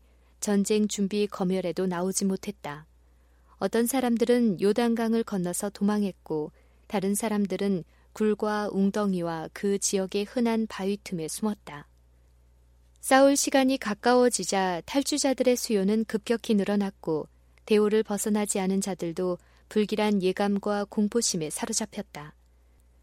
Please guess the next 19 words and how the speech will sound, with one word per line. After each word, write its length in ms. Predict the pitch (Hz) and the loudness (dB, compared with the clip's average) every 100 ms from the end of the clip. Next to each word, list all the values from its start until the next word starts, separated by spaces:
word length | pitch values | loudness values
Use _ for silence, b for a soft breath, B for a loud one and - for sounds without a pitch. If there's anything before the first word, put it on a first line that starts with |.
| _ _ _ _ | _ _ _ _
사울이 420 | - 277 277 285 | 2 4 6 4
맨 260 | 247 196 226 | 4 4 2
처음에 520 | 277 269 254 254 240 | 2 2 4 4 4
이스라엘의 720 | 165 196 - 262 247 247 254 | 2 0 0 2 4 4 4
왕으로 420 | 202 190 202 220 | 4 2 2 0
기름 380 | 214 - 240 240 | 0 2 4 4
부음을 360 | 233 226 220 220 | 4 4 4 2
받았을 600 | 196 190 190 - 185 170 | -2 -4 -4 -2 -4 -4
때에 460 | - 165 180 180 - _ _ _ | -4 -2 0 -2 -6 _ _ _
사무엘로부터 1120 | - 262 262 254 247 233 190 - 208 202 175 | -2 2 4 4 4 -2 -4 -4 -2 0 -2
이때 460 | - 190 - 220 233 | -2 -4 0 -2 -2
행하여야 480 | 247 254 247 233 226 | -2 -2 -2 -2 -2
할 180 | 226 185 | -2 -4
방법에 520 | - 190 220 214 226 | -4 -2 0 0 0
대하여 420 | 202 170 170 185 | -2 -4 -4 -4
분명한 460 | - 202 208 208 220 | 0 2 4 2 -2
지시를 460 | 214 208 - 233 226 | -2 -4 0 0 0
받았다. 600 | 190 175 - 151 151 - _ _ _ _ _ - | -4 -8 -12 -14 -16 -18 _ _ _ _ _ -12
선지자는 720 | - 240 226 214 214 220 | 0 2 2 0 2 2